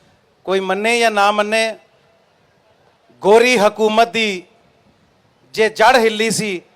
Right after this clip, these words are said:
ਤਾਂ ਇਸ ਕਾਂਡ ਤੋਂ ਬਾਅਦ ਜੋ ਜਲਿਆਂਵਾਲਾ ਬਾਗ ਦੇ ਵਿੱਚ ਉਹਨਾਂ ਨੇ ਮਾਸੂਮਾਂ ਦੇ ਨਾਲ, ਨਿਹੱਥਿਆਂ ਦੇ ਨਾਲ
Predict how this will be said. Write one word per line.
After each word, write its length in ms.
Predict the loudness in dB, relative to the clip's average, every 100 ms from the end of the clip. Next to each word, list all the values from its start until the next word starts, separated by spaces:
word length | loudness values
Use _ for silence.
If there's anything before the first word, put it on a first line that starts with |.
| _ _ _ _ -4
ਤਾਂ 100 | 0
ਇਸ 380 | 2 2 2 -6
ਕਾਂਡ 360 | -2 -2 -2
ਤੋਂ 180 | -4 -2
ਬਾਅਦ 260 | 2 2 2
ਜੋ 140 | -2
ਜਲਿਆਂਵਾਲਾ 580 | 0 -2 0 2 2 2
ਬਾਗ 340 | 2 4 4
ਦੇ 160 | 0 -6
ਵਿੱਚ 320 | -6 -8 -14 -18 _ _
ਉਹਨਾਂ 220 | -4 0 0
ਨੇ 100 | 0
ਮਾਸੂਮਾਂ 540 | -2 -2 -4 0 0
ਦੇ 100 | 0
ਨਾਲ, 400 | 2 4 2 0 -10 _ _ _ _ -8
ਨਿਹੱਥਿਆਂ 560 | -4 0 0 2 4 4
ਦੇ 120 | 2
ਨਾਲ 360 | 4 4 2